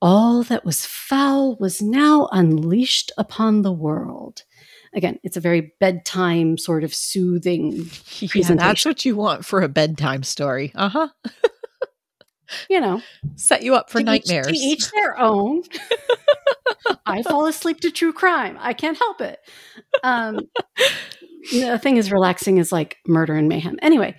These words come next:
Speaker 1: Pandora, <laughs> unable to undo what she had done, fell into despair. As she grieved,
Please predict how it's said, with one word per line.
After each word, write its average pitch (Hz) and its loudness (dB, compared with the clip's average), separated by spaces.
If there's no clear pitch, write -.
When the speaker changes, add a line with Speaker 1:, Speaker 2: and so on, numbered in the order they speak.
Speaker 1:
Pandora, 233 4
<laughs> - -4
unable 302 6
to - -4
undo 208 2
what 170 -2
she - -2
had 165 0
done, 202 4
fell 311 2
into 254 4
despair. 180 -2
As 160 0
she 180 2
grieved, 254 2